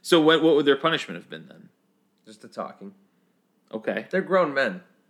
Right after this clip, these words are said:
Speaker 1: But they, they disrespected you. Like,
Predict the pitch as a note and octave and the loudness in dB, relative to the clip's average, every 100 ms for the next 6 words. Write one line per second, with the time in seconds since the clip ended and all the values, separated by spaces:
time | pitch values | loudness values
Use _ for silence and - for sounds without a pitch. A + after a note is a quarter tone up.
0 | _ _ _ _ _ _ _ _ _ C3+ | _ _ _ _ _ _ _ _ _ -2
1 | E3 E3 D#3+ C#3+ G2+ C#3 E3 D3 B2 F3 | 0 4 4 2 -2 0 2 2 2 0
2 | - C3+ - F#3 E3+ - G#2 G2+ G#2+ F#2 | 0 -6 -2 0 -2 -4 -8 -8 -10 -10
3 | F#2 - G2 | -14 -10 -10